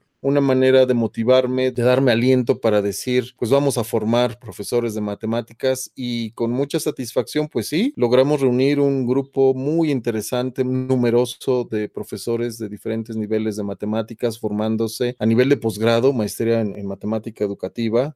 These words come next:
y pues ver que realmente es cuestión de esforzarse, de trabajarlo y de querer hacerlo. Entonces, eso es uno de los motivos que yo tengo para haberme desarrollado más en esta profesión docente docente.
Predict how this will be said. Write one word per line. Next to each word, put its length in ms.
y 120
pues 280
ver 240
que 100
realmente 640
es 240
cuestión 540
de 280
esforzarse, 920
de 120
trabajarlo 880
y 160
de 140
querer 280
hacerlo. 420
Entonces, 460
eso 300
es 240
uno 200
de 120
los 420
motivos 560
que 160
yo 180
tengo 440
para 340
haberme 340
desarrollado 800
más 380
en 160
esta 240
profesión 840
docente 300
docente. 220